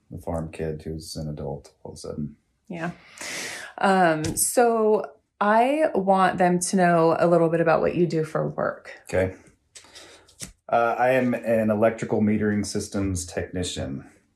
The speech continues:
Speaker 1: uh, for P G and E. Um, that is not a meter reader.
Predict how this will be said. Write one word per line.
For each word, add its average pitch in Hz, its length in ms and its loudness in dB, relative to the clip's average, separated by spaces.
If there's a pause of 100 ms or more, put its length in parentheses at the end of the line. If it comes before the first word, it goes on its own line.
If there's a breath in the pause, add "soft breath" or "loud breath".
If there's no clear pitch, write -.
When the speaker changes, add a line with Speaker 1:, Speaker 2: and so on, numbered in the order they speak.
(240)
Speaker 1:
uh, 69 260 -8
for 80 180 -12
P 80 200 -12
G 78 160 -10
and 73 100 -8 (220)
E. - 20 -18 (500 loud breath)
Um, 64 500 -8 (1700 loud breath)
that 101 180 0
is 92 140 -6
not 101 180 0
a 98 40 -2
meter 104 340 -2
reader. 131 400 0